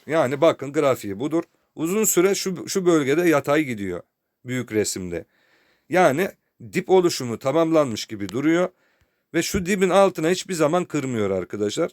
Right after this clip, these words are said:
İki yüz dolarların altına kırmıyor. Yani kırsa bile kapanışını yapmıyor, aylık kapanış. Yani bu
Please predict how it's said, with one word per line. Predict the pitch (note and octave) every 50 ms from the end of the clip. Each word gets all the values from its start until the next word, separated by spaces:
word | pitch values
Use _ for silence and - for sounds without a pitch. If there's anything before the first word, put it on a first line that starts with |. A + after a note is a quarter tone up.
| _ _ _ _ _ _ _ _ _ _ _
İki | - C#3+ - - F3+
yüz | F3+ F3 D#3+ C#3 D3
dolarların | F3 F3 F3 E3+ D#3+ D#3+ D#3 D3+ D3 D#3
altına | - - E3 C#3+ A#2+ - C3+ D3+ E3 -
kırmıyor. | - C#3+ C3 B2 A2+ G2+ F#2 E2+
Yani | A2 D3 C#3+ B2
kırsa | - - - D#3 D3 - F#3 D3+ A2 G#2
bile | D3+ F3 E3+ -
kapanışını | - D3 B2 - D3 D3+ D3 - - D#3+ D3
yapmıyor, | B2+ G#2+ G2 - G2+ G2+ G2+ G2
aylık | A#2+ A2+ A2 G#2+ G2 _
kapanış. | - G2+ - - F2+ F#2 E2 - - - _ _ _ _ _ _ _ _ _ _ _ -
Yani | - F#3+ G3+ F#3 E3 D#3 F3 G3+ G#3+ - _ _ _ _ -
bu | C3+ A#2 C#3 F#3+ G3+ - -